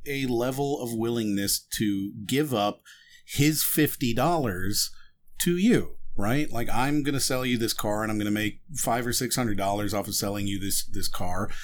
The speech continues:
Uh, I know I can give you some wiggle room on that.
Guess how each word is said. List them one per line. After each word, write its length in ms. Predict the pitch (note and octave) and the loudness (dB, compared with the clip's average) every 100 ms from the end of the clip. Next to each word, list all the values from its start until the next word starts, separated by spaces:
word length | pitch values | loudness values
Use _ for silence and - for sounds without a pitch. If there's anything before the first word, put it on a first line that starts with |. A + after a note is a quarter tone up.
| - - - | -8 -14 -6
Uh, 220 | G2 F#2+ - | -4 -4 -2
I 160 | G#2+ | -2
know 180 | G#2 G#2 | 0 0
I 100 | G#2+ | -2
can 180 | - G#2+ | 0 -2
give 220 | G2 G2+ | 0 0
you 380 | F#2 G2 G2+ - - - - | 0 0 -2 -4 -6 -4 -2
some 580 | - - A2 A2 A#2 A#2+ | 0 0 0 0 0 2
wiggle 360 | D#3 A#3+ D3+ | 2 2 0
room 240 | G2+ F#2+ F2 | 0 2 4
on 180 | - - | 6 6
that. 220 | - | 4